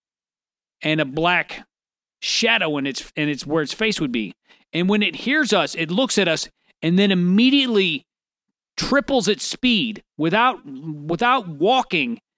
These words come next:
and zooms out of sight up the path, um, and into the woods.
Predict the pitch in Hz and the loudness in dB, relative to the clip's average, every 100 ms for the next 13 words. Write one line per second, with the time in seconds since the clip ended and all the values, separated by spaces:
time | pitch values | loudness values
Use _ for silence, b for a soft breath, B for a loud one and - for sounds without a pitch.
0 | _ _ 160 170 - - 226 262 220 156 | _ _ -4 -2 -2 0 0 2 0 -4
1 | - _ _ _ _ 180 196 170 208 190 | -8 _ _ _ _ -2 0 0 0 0
2 | 160 _ _ _ - 170 170 - 180 160 | -2 _ _ _ -6 -6 -6 -4 -2 -2
3 | 135 - _ _ _ _ _ _ _ _ | -4 -14 _ _ _ _ _ _ _ _
4 | - 147 147 143 139 131 _ - _ - | -4 -2 0 0 -4 -8 _ -20 _ -4
5 | 160 156 160 156 151 143 104 - | -2 -2 -4 -2 -2 -2 -2 -8